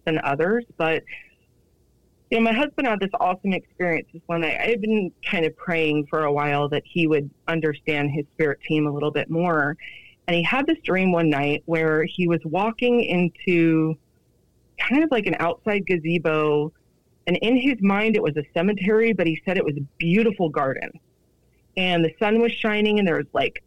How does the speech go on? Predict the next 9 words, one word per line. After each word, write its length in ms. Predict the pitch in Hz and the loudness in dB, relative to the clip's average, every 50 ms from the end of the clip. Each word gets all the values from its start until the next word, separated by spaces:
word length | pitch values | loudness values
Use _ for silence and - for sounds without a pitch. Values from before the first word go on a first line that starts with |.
| _ _ | _ _
hundreds 920 | - - - - - - 214 233 269 294 311 294 277 220 214 190 165 139 | -12 -12 -10 -10 -6 -2 0 2 2 4 6 6 6 6 4 2 2 0
of 120 | 160 156 - | -2 -4 -2
people. 500 | - - 160 147 - - - - - - _ _ _ _ _ _ _ _ _ _ _ _ _ - | -2 -4 -4 -2 -2 -4 -6 -6 -8 -14 _ _ _ _ _ _ _ _ _ _ _ _ _ -2
And 100 | 190 196 | 0 0
as 120 | 196 202 196 | 0 0 0
he's 180 | - 214 196 190 | 0 -2 0 0
walking 480 | 185 180 220 269 277 - 277 240 190 | 0 0 0 0 -2 -2 -2 -2 0
in, 560 | - - 226 262 254 226 185 175 165 160 160 - - | 0 -2 0 0 0 0 0 0 0 0 -2 -4 -8
he 220 | - - 175 - | -8 -8 -8 -8